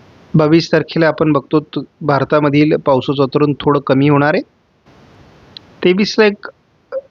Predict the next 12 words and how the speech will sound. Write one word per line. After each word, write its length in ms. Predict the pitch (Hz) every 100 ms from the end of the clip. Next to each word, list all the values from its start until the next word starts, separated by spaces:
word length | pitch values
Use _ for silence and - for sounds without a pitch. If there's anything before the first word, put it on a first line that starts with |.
| -
हलका 280 | - 170 190
डब्ल्यू 340 | 170 151 156
डी 120 | 156 156
उत्तर 300 | 147 165 151
भारतामध्ये 520 | 147 139 147 143 143
सक्रिय 360 | - 139 143
होण्याची 320 | 135 131 127 135
शक्यता 500 | - 135 - 107 -
आहे. 120 | - _ _ _ - - - - - - - -
चोवीस 360 | - 180 220 -
तारखेपासून 680 | 208 - 202 196 - 202 180
जवळपास 720 | 156 160 156 143 117 107 -